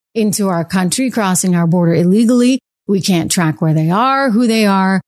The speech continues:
and it's costing us money." So as a business, you wouldn't allow that. So we need to think about policies like that. We need to think about policies on the economic front that would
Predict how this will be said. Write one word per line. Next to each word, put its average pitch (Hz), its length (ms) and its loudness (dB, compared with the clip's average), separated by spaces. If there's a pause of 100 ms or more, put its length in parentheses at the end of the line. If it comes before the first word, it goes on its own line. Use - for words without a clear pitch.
(280)
and 208 320 -2
it's 302 200 -4
costing 185 480 -2
us 180 160 0
money." 156 300 -2 (240)
So 277 120 0
as 269 80 0
a 262 60 0
business, 294 500 2
you 285 140 0
wouldn't 311 240 2
allow 180 380 2
that. - 340 -2
So - 160 -2
we 311 180 2
need 320 360 2
to 302 80 0
think 294 260 0
about 240 260 0
policies 214 560 0
like 214 200 -2
that. 196 200 -2
We 202 140 -2
need 233 220 0
to 220 100 -2
think 220 180 0
about 202 300 0
policies 202 760 0
on 208 120 0
the 185 120 2
economic 214 460 0
front 226 300 0
that 202 120 0
would 214 240 0